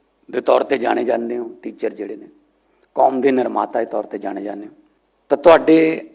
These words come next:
ਤੁਹਾਡੇ ਭਵਿੱਖ ਨੂੰ ਸੁਰੱਖਿਅਤ ਕਰਨਾ ਸਰਕਾਰਾਂ ਦਾ ਫਰਜ਼ ਹੈ। ਜੇ ਟੀਚਰ ਦਾ ਆਪਦਾ ਹੀ ਫਿਊਚਰ ਜਿਹੜਾ ਉਹ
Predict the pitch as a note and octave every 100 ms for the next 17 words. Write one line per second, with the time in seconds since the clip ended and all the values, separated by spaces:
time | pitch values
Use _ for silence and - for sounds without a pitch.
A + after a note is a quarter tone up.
0 | - F3 D#3 D#3+ D#3+ E3 F3+ - - D3+
1 | D3+ C#3+ - - C3 - C3+ - C3 B2
2 | B2 A#2 - _ - A#2 A2+ A2 A2 A2
3 | G2 - - _ _ _ _ _ _ _
4 | _ _ _ - C3+ E3 E3 D#3 - F3
5 | E3+ E3+ E3+ F3+ C3+ B2+ C#3 E3 E3 -
6 | D#3 - D3 C#3 C#3 C#3+ C#3+ C3+